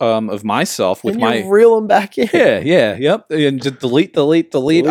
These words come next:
Speaker 1: I,
Speaker 2: delete, delete.
Speaker 1: I mean,
Speaker 2: We've
Speaker 1: just
Speaker 2: been there.
Speaker 1: just the other day, I made a post. It was just my bare ass with a little, um,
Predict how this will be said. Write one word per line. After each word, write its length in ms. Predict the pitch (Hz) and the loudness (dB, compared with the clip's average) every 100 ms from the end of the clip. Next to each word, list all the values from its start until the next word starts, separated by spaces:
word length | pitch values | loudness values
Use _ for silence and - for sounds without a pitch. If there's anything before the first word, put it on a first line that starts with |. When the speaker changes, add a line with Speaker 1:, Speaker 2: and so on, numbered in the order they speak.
| 143 | 0
Speaker 1:
I, 40 | |
Speaker 2:
delete, 380 | 175 170 165 170 | -2 -4 -6 -6
delete. 240 | - 147 | -6 -2
Speaker 1:
I 40 | 175 | 0
mean, 20 | 214 | 0
Speaker 2:
We've 20 | |
Speaker 1:
just 180 | 220 - | 0 0
Speaker 2:
been 160 | 156 | 0
there. 240 | 135 95 90 | 0 -6 -4
Speaker 1:
just 160 | 233 233 | -4 -2
the 80 | 233 | 0
other 120 | 226 | 0
day, 180 | 233 247 | 2 2
I 60 | |
made 180 | 120 117 | 2 -2
a 40 | 120 | -2
post. 300 | - 127 - | -2 -2 -2
It 40 | |
was 120 | 120 | -4
just 180 | 151 147 | -4 -4
my 120 | 147 | -4
bare 360 | 117 123 127 147 | -4 -2 0 0
ass 320 | 127 127 135 | 0 0 -4
with 120 | 120 110 | -8 -6
a 40 | |
little, 520 | 107 117 117 117 113 | 0 2 4 2 0
um, 440 | 110 107 107 104 | 0 -2 -2 -4